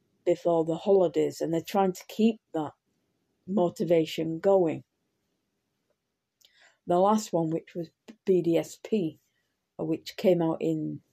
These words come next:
uh, was it November fifteenth or something? November eighteenth? And they, uh, they normally would re-, reveal or release a game in November of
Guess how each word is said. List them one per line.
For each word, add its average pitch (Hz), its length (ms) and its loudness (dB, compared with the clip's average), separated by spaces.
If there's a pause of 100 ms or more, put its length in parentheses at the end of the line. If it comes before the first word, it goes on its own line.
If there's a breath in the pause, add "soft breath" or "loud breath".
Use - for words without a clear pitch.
(100)
uh, 147 500 -8 (160)
was - 120 -16
it - 120 -4
November 175 440 0 (120)
fifteenth 262 520 -2 (140)
or 285 80 -18
something? 269 540 -4
November 214 500 2
eighteenth? 247 540 -4 (1300)
And 196 540 4 (1040)
they, 190 500 8
uh, 180 280 2 (1080)
they 196 140 2
normally 196 680 4
would 175 280 -2
re-, 170 200 -2 (240)
reveal 180 720 4
or 165 180 -2
release 180 680 0 (120)
a 175 40 -2
game 160 460 -2 (500)
in 175 220 0
November 180 800 2 (580)
of 156 480 -2